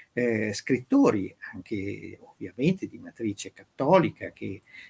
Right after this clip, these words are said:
eh, che, che affian-, che lo affiancano in questo periodo, quelli che vedevano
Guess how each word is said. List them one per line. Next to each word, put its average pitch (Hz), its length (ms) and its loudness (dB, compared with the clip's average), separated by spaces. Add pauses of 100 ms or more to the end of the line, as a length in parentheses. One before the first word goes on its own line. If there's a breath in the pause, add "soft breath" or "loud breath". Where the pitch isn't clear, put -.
(120 loud breath)
eh, 101 580 -6
che, 98 240 -10
che 101 340 -6
affian-, 127 520 0
che 110 100 -8
lo 90 80 -4
affiancano 117 800 4
in 95 120 -8
questo 113 320 0
periodo, 156 720 4 (200 loud breath)
quelli 110 220 -2
che 104 160 -4
vedevano 107 720 2